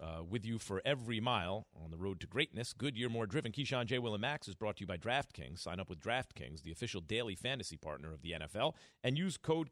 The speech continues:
K J M to get a free shot at millions of dollars in prizes up for grabs this week with your first deposit. Minimum five dollar deposit required. Eligibility restrictions apply. See DraftKings dot com for details. There's a lot to get into coming up. We're gonna do that after Jay has this from Indeed.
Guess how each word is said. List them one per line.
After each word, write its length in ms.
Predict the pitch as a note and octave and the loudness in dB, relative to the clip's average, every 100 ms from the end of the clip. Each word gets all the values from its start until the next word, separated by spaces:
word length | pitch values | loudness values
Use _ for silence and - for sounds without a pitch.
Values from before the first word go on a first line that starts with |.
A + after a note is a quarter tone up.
| - | -2
K 220 | E3+ F3+ | -2 0
J 280 | A#2+ D#3+ D3+ | 2 4 4
M 240 | D#3 C3 | 2 2
to 80 | F2 | -2
get 100 | G2 | -4
a 40 | |
free 280 | - - A#3+ | -4 -2 0
shot 240 | - F2+ | 2 2
at 80 | E2+ | 2
millions 460 | G#2 D3+ A#3+ F#3 G#2 | 4 6 6 4 2
of 60 | |
dollars 340 | G2 E2+ E2+ E2+ | 2 2 0 -2
in 80 | F2 | 0
prizes 400 | C3+ C#3+ A2+ A2+ | 2 2 2 0
up 100 | - | -2
for 100 | F#2+ | 2
grabs 280 | C3 A#2+ | 4 4
this 160 | F#2+ - | 0 -4
week 180 | G2+ - | -4 -2
with 140 | G#2 | -2
your 120 | F#2+ | -2
first 240 | F2+ F2+ - | -2 -4 -4
deposit. 380 | - G#2+ F2 - - _ _ | 0 0 0 -6 -14 _ _
Minimum 280 | A#2+ D3 C#3 | 4 6 6
five 220 | B2+ C#3+ | 6 4
dollar 220 | C3+ C3+ C#3 | 6 4 2
deposit 440 | A2+ C3+ C3+ A#2+ | 2 4 4 0
required. 440 | F2+ D3+ D3+ C#3 | 0 4 6 6
Eligibility 580 | B2 G2+ F#2 C3+ C#3 A#2 | 4 2 0 2 2 2
restrictions 560 | F#2+ - C#3 - A2 F2+ | -2 -2 -2 -2 -4 -4
apply. 300 | - C3+ B2 | 2 4 4
See 160 | A2 | 2
DraftKings 560 | F#2+ A#2+ B2 - A#2+ A2 | 0 2 2 0 -4 0
dot 220 | B2 A#2+ | 2 2
com 240 | - B2 B2 | 0 -2 -2
for 100 | E3 | -4
details. 640 | D3 D3+ A2 G2 F#2+ - - - - _ _ | -2 0 4 6 4 0 -14 -20 -20 _ _
There's 200 | B1+ B1+ | -12 -10
a 160 | C2 A#1+ | -8 -4
lot 220 | D2 C#2+ | -2 -4
to 80 | D#2 | -6
get 220 | B1+ C2+ | -8 -8
into 280 | C2+ C2 B1 | -8 -8 -8
coming 280 | - D2 C#2 | -6 -4 -4
up. 140 | C2 | -6
We're 80 | D#2+ | -6
gonna 100 | D#2+ | -6
do 200 | D2+ A2 | -2 0
that 140 | F2+ E2+ | 0 0
after 260 | E2+ E2 | -2 -6
Jay 240 | D#2 G#2 F2 | -4 -2 0
has 160 | E2 | -2
this 140 | G2+ - | -2 -2
from 200 | E2+ E2 | -2 -4
Indeed. 380 | E2 G#2 D#2+ | 0 0 0